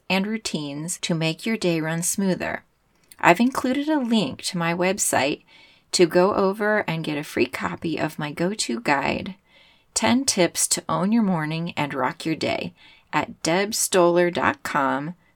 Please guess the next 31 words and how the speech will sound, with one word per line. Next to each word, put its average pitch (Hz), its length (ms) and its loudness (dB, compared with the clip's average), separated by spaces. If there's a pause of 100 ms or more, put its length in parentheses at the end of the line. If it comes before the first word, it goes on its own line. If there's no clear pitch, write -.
forward 156 340 2
slash 190 560 2
info. 156 540 -8 (1400)
When 180 180 4
my 160 100 2
husband 180 540 2
and 156 120 0
I 156 160 2
were 151 140 -8
dating, 160 800 -4 (480)
I 277 80 0
observed 220 460 2
my 165 100 -4
mother-in-law, 151 800 -2
who 175 160 -8
worked 156 240 -6
full-time 156 720 0
and 156 180 -4
ran 220 240 2
a 196 60 0
very 170 320 0
efficient - 540 -4
home, 151 500 -6
completing 220 500 -4
tasks - 680 -4
as 165 200 2
if 175 120 -2
she - 280 -4
were 208 160 0
on 85 200 0
autopilot. - 760 -2